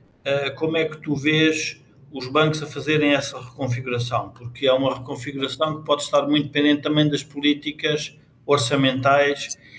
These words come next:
e das ajudas que o Estado quer fazer relativamente às empresas e aos bancos. Ou seja, a minha pergunta é qual é o, o, o grau de discricionariedade que os gestores bancários vão ter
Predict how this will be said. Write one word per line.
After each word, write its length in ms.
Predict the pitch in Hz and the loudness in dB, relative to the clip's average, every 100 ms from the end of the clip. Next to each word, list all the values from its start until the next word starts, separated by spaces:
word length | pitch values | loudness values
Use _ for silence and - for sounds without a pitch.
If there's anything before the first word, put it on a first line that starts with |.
| - - | -20 -8
e 120 | 143 | -4
das 240 | 135 131 127 | 2 4 6
ajudas 500 | 123 160 160 143 127 | 6 6 6 4 2
que 120 | - | -2
o 40 | |
Estado 340 | 120 - 139 131 | -2 0 0 0
quer 160 | 139 | -2
fazer 640 | 127 143 120 131 131 123 123 - _ - | -2 -2 0 4 2 0 -6 -18 _ -10
relativamente 720 | 127 143 135 139 139 135 131 | 0 0 0 -4 -2 -2 0
às 160 | 127 | 0
empresas 580 | 135 120 139 139 135 131 | -2 -2 -2 -2 -4 -4
e 60 | 143 | 0
aos 160 | 135 | 0
bancos. 500 | 120 113 104 - - _ _ _ _ _ _ _ | 2 0 0 -10 -20 _ _ _ _ _ _ _
Ou 80 | 127 | -4
seja, 360 | 120 127 131 | 2 4 4
a 20 | 151 | 2
minha 240 | 165 160 | 0 -4
pergunta 500 | 147 147 160 151 151 | -4 0 2 2 4
é 140 | 127 | 2
qual 260 | - 147 156 | 4 2 4
é 160 | 170 165 | 6 6
o, 140 | 160 160 | 4 0
o, 840 | 151 147 143 160 147 135 127 127 - | -2 -2 -2 -6 -10 -10 -12 -16 -12
o 160 | 135 | -6
grau 360 | 135 165 160 139 | 2 6 6 4
de 180 | 131 131 | -2 -2
discricionariedade 1300 | 170 151 160 135 - 147 139 135 127 131 151 151 - | -2 -2 -4 -6 -2 0 2 2 4 4 4 0 -8
que 160 | - | -2
os 140 | 147 123 | -2 -2
gestores 340 | - 151 147 | -2 -2 0
bancários 560 | 131 127 127 139 139 127 | -2 -2 2 2 2 -2
vão 380 | - 147 139 | 2 2 2
ter 480 | 123 147 156 151 - | 2 4 4 0 -8